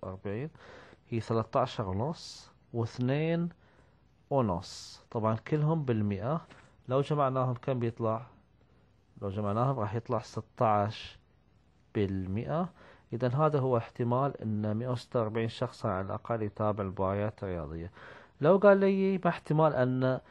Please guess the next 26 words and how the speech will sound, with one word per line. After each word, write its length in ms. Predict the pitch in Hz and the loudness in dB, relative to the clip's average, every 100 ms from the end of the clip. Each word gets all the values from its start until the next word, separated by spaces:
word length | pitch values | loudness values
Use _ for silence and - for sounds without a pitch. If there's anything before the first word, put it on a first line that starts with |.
| - - - | -20 -20 -6
مائة 220 | 139 151 | 0 2
واثنين 380 | 147 - 135 131 | 2 2 2 2
وخمسين 520 | 131 - 123 - 139 | 2 0 -2 0 -2
شخصا 360 | 123 127 - 131 | -2 -4 -2 0
على 140 | 117 | 2
الأقل 340 | 113 117 - 120 | 2 0 0 0
يتابع 440 | 110 - 113 113 | 0 2 2 4
المباريات 340 | 104 104 101 104 | 2 2 0 -2
الرياضية، 460 | 104 101 120 147 | 0 0 0 0
راح 200 | 127 113 - | -2 -4 -2
آخذ 400 | 143 151 - 170 190 - - _ - - - _ _ 113 | 0 0 0 -2 0 -6 -6 _ -20 -20 -20 _ _ -2
النسب 420 | 120 131 147 127 | -2 2 0 2
اللي 160 | 120 | 0
هي 140 | 117 127 | 2 4
عقب 420 | 113 127 127 139 - - - - _ _ _ _ _ _ | 2 2 2 2 -4 -20 -20 -20 _ _ _ _ _ _
المائة 260 | 117 113 120 | -4 -2 0
واثنين 360 | 117 - 120 107 | 0 2 0 0
وخمسين 720 | 104 101 92 - 143 165 175 | 0 -4 -2 -4 -2 -4 -4
اللي 160 | 120 110 | -4 -2
هي 240 | 117 127 | 0 -2
اثنين 760 | 139 - - 127 123 123 120 123 - - - _ _ | -4 -6 -10 -2 0 2 0 -4 -8 -20 -20 _ _
ونص، 760 | 113 104 107 110 - - - - _ _ _ - | -4 0 0 -2 -6 -16 -18 -20 _ _ _ -6
آه، 220 | 98 95 | -2 -2
فقط 500 | 95 120 - 117 - - | -2 -6 -2 -2 -4 -8
بالمئة، 400 | 87 82 78 67 | -8 -6 -8 -6
وهكذا. 720 | 113 135 127 - 101 80 85 | -2 4 4 2 -4 -4 -8